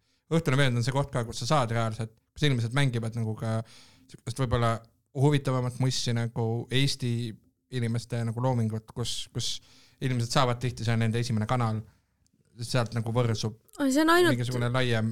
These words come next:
Speaker 1: laiem huvi.
Speaker 2: See on, noh, ainus, äh, ainus hetk, kui ma raadiot Shazamin, on Õhtune vöönd olnud, ma arvan.
Speaker 1: Jaa, jaa, kindlalt. Äh, sama.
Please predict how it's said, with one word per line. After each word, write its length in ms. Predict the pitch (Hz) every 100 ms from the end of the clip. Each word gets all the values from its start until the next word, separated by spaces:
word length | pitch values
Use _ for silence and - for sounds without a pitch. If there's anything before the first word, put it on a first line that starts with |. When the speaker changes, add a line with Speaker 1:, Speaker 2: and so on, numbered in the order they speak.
| 113 123
Speaker 1:
laiem 280 | 120 113 110
huvi. 220 | 120 110 110 269
Speaker 2:
See 140 | 320
on, 80 | 320 302 277
noh, 140 | 277 311
ainus, 400 | 339 302 247 -
äh, 600 | 247 240 233 226 226 240 233 _ _ _ _ 277
ainus 400 | 339 339 269 247
hetk, 200 | 302 -
kui 100 | 262
ma 140 | 233 247
raadiot 460 | 294 277 233 220 -
Shazamin, 560 | 214 262 262 226 214
on 80 | 220
Õhtune 320 | 226 - 214 214
vöönd 280 | 226 202 208
olnud, 240 | 214 214
ma 80 | 226
arvan. 240 | 214 220 - _ _ _ _ _ _ -
Speaker 1:
Jaa, 160 | 160 107 139
jaa, 140 | 123
kindlalt. 400 | 139 123 110 - - 123
Äh, 220 | 123 123 120
sama. 240 | - 113